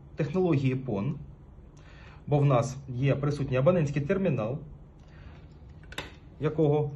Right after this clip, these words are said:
з якого ми маємо вхід пон та вихід мережевого кабелю інтернету. Підключаємо всі наші кабеля до блоків живлення у абонентському терміналі та роутері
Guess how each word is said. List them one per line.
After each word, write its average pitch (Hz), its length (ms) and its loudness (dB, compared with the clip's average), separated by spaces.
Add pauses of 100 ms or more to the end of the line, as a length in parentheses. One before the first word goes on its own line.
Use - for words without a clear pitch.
з 120 100 -4
якого 151 320 4
ми 151 120 4
маємо 143 520 4 (1120)
вхід - 320 -4
пон 131 500 2 (840)
та 165 140 8
вихід 135 420 2 (760)
мережевого 175 560 4
кабелю 101 380 0
інтернету. 117 580 -4 (1400)
Підключаємо 143 840 2 (380)
всі - 180 -4
наші 120 260 0
кабеля 113 500 0 (360)
до 123 240 4 (120)
блоків 135 400 2
живлення 117 520 -2 (680)
у 180 60 4
абонентському 185 500 4
терміналі 180 500 2
та 175 160 4
роутері 165 500 2